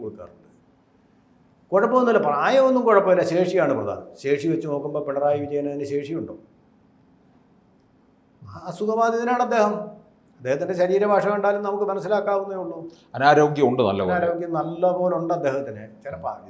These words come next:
Speaker 1: നിയമസഭയിൽ നിന്ന് തന്നെ അദ്ദേഹം ലീവ് എടുത്ത് പോകുന്ന കണ്ടിട്ടില്ലേ? പ്രധാനപ്പെട്ട ചർച്ച ഉള്ളപ്പോൾ മറ്റാരെങ്കിലും ഏൽപ്പിച്ചിട്ട് പോകേണ്ടി വരുന്നു. നമുക്ക് മനസ്സിലാക്കാം പ്രായത്തിൻ്റെ അസുഖം. അദ്ദേഹത്തിന് നല്ല കിട്ടട്ടെ, നല്ല ആരോഗ്യം കിട്ടട്ടെ, ആയുരാരോഗ്യം കിട്ടട്ടെ വേണം. പല കാര്യങ്ങളും നല്ല കാര്യങ്ങൾ ചെയ്തിട്ടുള്ള ആളുമാണ് അദ്ദേഹം.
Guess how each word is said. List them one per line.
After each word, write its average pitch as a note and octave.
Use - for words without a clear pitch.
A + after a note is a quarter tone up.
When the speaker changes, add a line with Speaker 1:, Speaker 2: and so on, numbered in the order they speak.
Speaker 1:
നിയമസഭയിൽ F3
നിന്ന് G3
തന്നെ G3
അദ്ദേഹം F#3
ലീവ് F3+
എടുത്ത് F3+
പോകുന്ന E3
കണ്ടിട്ടില്ലേ? G#2+
പ്രധാനപ്പെട്ട D#3+
ചർച്ച -
ഉള്ളപ്പോൾ D#3
മറ്റാരെങ്കിലും D3
ഏൽപ്പിച്ചിട്ട് C#3
പോകേണ്ടി C#3+
വരുന്നു. C3
നമുക്ക് -
മനസ്സിലാക്കാം F#3+
പ്രായത്തിൻ്റെ A#2
അസുഖം. C#3
അദ്ദേഹത്തിന് B2
നല്ല A#2+
കിട്ടട്ടെ, C3
നല്ല A#2+
ആരോഗ്യം B2
കിട്ടട്ടെ, A2+
ആയുരാരോഗ്യം G#2+
കിട്ടട്ടെ G#2+
വേണം. A2+
പല F#3+
കാര്യങ്ങളും F3+
നല്ല D#3+
കാര്യങ്ങൾ D#3+
ചെയ്തിട്ടുള്ള D3+
ആളുമാണ് G#2+
അദ്ദേഹം. F#2